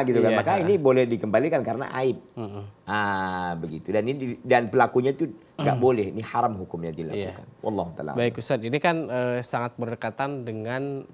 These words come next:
Speaker 2: permasalahan timbangan juga nih, Ustadz,
Speaker 1: Hmm,
Speaker 2: ya,
Speaker 1: iya.
Speaker 2: dalam jual beli.
Speaker 1: Hmm.
Speaker 2: Itu kan tadi hewan, tapi kalau bentuk barang ini gimana nih, Ustadz?
Speaker 1: Hmm.
Speaker 2: Maksudnya apakah, eh, sebaiknya bagi si penjual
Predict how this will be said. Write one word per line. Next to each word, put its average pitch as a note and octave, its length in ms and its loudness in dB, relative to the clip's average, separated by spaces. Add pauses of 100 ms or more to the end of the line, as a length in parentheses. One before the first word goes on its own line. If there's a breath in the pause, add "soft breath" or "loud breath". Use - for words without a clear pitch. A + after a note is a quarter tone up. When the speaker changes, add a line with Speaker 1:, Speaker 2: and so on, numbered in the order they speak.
(120)
Speaker 2:
permasalahan A2+ 960 -6
timbangan A2 500 -4
juga A#2 240 -2
nih, G2+ 100 -6
Ustadz, G#2+ 180 -2
Speaker 1:
Hmm, C3+ 140 0
Speaker 2:
ya, F#2+ 60 -2
Speaker 1:
iya. A2+ 180 4
Speaker 2:
dalam G#2+ 160 -2
jual G#2 240 -2
beli. A2 320 -2
Speaker 1:
Hmm. G#2+ 280 -6
Speaker 2:
Itu E2+ 100 -6
kan D#3+ 160 2
tadi E3 180 0
hewan, A#2+ 640 2
tapi B2+ 220 -4
kalau D#3+ 520 2
bentuk C3 640 -4
barang B2+ 640 2
ini C#3 200 -4
gimana B2+ 360 -2
nih, A2 140 -6
Ustadz? G2 300 -10 (260 soft breath)
Speaker 1:
Hmm. A#2+ 160 -2
Speaker 2:
Maksudnya D#3 340 -2
apakah, D3+ 320 0 (160)
eh, B2 340 -4
sebaiknya B2+ 460 -4
bagi B2+ 160 -4
si A#2+ 120 -6
penjual A#2+ 800 -2